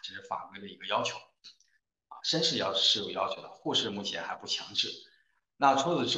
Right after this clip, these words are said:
外，我们的董事长、董秘也应当对于我们建立登记的这个档案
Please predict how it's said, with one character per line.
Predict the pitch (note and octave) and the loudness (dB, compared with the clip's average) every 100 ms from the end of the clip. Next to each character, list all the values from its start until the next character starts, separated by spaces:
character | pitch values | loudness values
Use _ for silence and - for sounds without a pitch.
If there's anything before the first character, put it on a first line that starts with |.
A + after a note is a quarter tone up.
| - | 6
外， | C#3+ - - | 6 6 2
我 | |
们 | G#2 | 0
的 | B2 | 0
董 | G#2+ G2+ | 0 -2
事 | C#3 | 2
长、 | A2+ - | 2 0
董 | - G2 | -6 -4
秘 | C#3 - - - | -4 -4 -8 -16
也 | G2 | -10
应 | A2 | 2
当 | B2+ C3+ | 4 4
对 | D3 | 4
于 | A#2 G2 | 0 0
我 | - | -4
们 | D2+ - _ - | -8 -12 _ -2
建 | C#3+ A#2+ | 2 2
立 | G#2+ - - | 2 -2 2
登 | B2+ | 4
记 | B2 G#2+ | 4 0
的 | G2+ | -2
这 | G2 | -4
个 | - | -4
档 | - A#2+ | 2 4
案 | G#2+ | 2